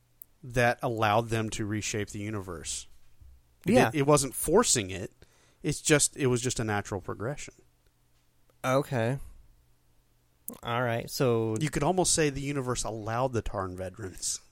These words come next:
Speaker 2: Okay.
Speaker 1: to begin, uh, in-, influencing.
Speaker 2: Okay, and so then the universe allowed Dylan to reform it?
Speaker 1: The Commonwealth?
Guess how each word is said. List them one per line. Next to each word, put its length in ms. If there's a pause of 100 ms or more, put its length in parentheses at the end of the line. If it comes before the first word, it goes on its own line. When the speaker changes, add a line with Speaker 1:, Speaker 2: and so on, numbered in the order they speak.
(100)
Speaker 2:
Okay. 420 (380)
Speaker 1:
to 100
begin, 600 (220)
uh, 40 (560)
in-, 180
influencing. 800
Speaker 2:
Okay, 440
and 160
so 200
then 180
the 80
universe 800 (280)
allowed 880
Dylan 420
to 280
reform 480
it? 140 (1200)
Speaker 1:
The 120
Commonwealth? 540